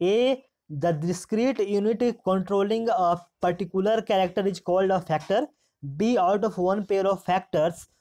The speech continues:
one is dominant and the other is recessive, C, alleles do not show any blending and both the characters recover as such in F two generation,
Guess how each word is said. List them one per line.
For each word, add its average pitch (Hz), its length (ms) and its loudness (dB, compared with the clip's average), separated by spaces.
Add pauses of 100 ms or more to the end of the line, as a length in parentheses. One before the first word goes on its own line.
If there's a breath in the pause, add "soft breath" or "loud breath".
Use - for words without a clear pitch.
(100)
one 196 320 0
is 196 160 0
dominant 180 460 0
and 180 200 0
the 175 80 2
other 160 240 0
is 185 160 -2
recessive, 160 520 -4 (300)
C, 202 440 -2
alleles 175 400 0
do 175 140 0
not 220 200 -2
show 196 180 -2
any 185 260 0
blending 175 500 0
and 170 300 -2
both 214 260 -4
the 190 100 -2
characters 175 460 -2 (100)
recover 185 500 0 (360 loud breath)
as 196 300 0
such 202 320 -2
in 180 200 -2
F 175 220 -2
two 208 200 -4
generation, 170 580 -2